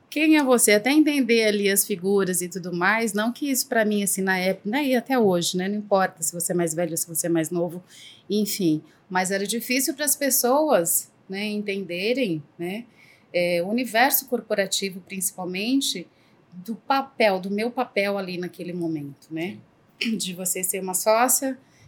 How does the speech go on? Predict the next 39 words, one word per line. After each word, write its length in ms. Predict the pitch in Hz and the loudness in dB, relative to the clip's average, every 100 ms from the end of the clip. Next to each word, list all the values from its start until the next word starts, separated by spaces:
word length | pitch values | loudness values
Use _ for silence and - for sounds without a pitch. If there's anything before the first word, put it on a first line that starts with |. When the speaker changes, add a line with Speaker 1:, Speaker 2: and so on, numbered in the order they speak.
| - | -10
Speaker 1:
de 140 | 190 | -8
você 720 | 180 196 185 202 190 190 180 170 | -6 0 0 2 -2 -4 -6 -6
ser 360 | - - 185 | -4 -2 0
uma 160 | 190 185 | 0 0
líder, 720 | 185 233 269 269 247 233 226 | 0 0 0 0 2 0 -2
de, 180 | 175 196 | -8 -8
né, 480 | 196 185 185 190 214 | -6 -6 -4 -4 -4
de 120 | 180 | -6
uma 80 | 190 | -8
equipe 500 | 185 - 208 208 196 | -8 -8 -8 -8 -8
ali, 260 | 185 196 190 | -8 -8 -8
tanto 400 | - 214 233 226 | -4 -2 -2 -4
de 400 | 208 196 196 190 - | -6 -6 -6 -10 -10
programação 840 | 190 185 185 185 - 208 214 208 | -10 -8 -6 -2 -2 -2 -2 -4
como 320 | 208 202 202 | -6 -8 -8
de, 680 | 175 180 190 185 180 175 160 _ - _ - | -8 -8 -8 -10 -8 -8 -10 _ -20 _ -16
do 80 | |
pessoal 320 | - 190 190 190 | -6 -2 -2 -2
de 120 | 190 | -4
relacionamento, 960 | 185 180 180 175 170 196 226 214 202 | -2 -2 -2 -2 -2 -2 -2 -4 -6
de 120 | 175 - | -6 -4
suporte, 920 | - 170 180 202 220 214 196 202 185 | -4 -4 2 4 6 6 2 0 -4
ou 60 | 175 | -4
seja 320 | 185 180 180 | -6 -8 -6
lá 120 | 180 | -6
o 60 | 180 | -8
que 100 | 185 | -14
for. 320 | - 160 - - _ - - _ | -10 -10 -10 -14 _ -20 -20 _
Então 180 | 196 202 | -6 -2
foi 160 | 233 | -2
um 60 | 220 | -2
grande 320 | 208 208 214 | -2 -2 -2
desafio. 320 | 208 254 277 | -4 -4 -2
Speaker 2:
Pra 200 | 143 131 | 4 6
época, 540 | - 143 - 120 - 104 | 6 4 2 -6 -6 -6
né, 220 | 107 117 | -4 -6
Speaker 1:
Pra 220 | - 220 233 | -2 0 2
Speaker 2:
Kátia? 360 | 208 214 226 | 4 2 0
Speaker 1:
época 160 | 202 - | -6 -8